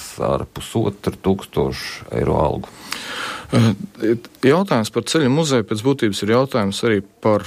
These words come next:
Speaker 2: eh, sabiedrības izglītošanu. Mums ir svarīgi, lai autoceļi būtu,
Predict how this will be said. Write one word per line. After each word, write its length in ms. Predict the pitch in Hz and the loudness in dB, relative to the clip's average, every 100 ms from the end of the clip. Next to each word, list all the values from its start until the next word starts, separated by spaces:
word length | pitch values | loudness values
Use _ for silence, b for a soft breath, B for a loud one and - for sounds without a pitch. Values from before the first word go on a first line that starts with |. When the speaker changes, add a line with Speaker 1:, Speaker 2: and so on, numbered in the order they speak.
| - - | -6 -4
Speaker 2:
eh, 160 | 101 | -2
sabiedrības 640 | 101 - 117 107 98 92 - | -2 -2 2 2 2 0 2
izglītošanu. 840 | 110 95 65 - 87 85 82 92 160 B B B B - | 2 0 -4 -2 -2 -2 0 2 2 B B B B -2
Mums 180 | 147 120 | 0 0
ir 40 | |
svarīgi, 340 | - 139 117 101 | 2 4 4 4
lai 140 | 101 98 | 2 2
autoceļi 600 | 90 123 131 101 - 104 98 | 2 0 0 -4 -2 -2 0
būtu, 400 | 120 110 - | 0 0 0